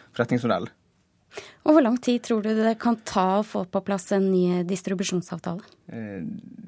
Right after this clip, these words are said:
Speaker 1: det tar sikkert, eh, man vil anta at de kommer i mål før sommeren.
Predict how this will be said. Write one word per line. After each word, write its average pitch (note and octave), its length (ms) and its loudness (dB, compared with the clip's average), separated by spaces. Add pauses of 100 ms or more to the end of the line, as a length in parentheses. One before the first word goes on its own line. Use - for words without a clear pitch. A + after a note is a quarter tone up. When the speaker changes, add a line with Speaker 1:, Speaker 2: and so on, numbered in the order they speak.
Speaker 1:
det A2 160 -8
tar C3+ 200 4
sikkert, A#2+ 500 -2
eh, G#2 180 2
man G2 300 0
vil B2 160 4
anta D3+ 220 4
at A#2 80 0
de G#2+ 40 0
kommer A#2 220 4
i A2+ 80 6
mål A#2 180 6
før A2 160 6
sommeren. A#2+ 380 2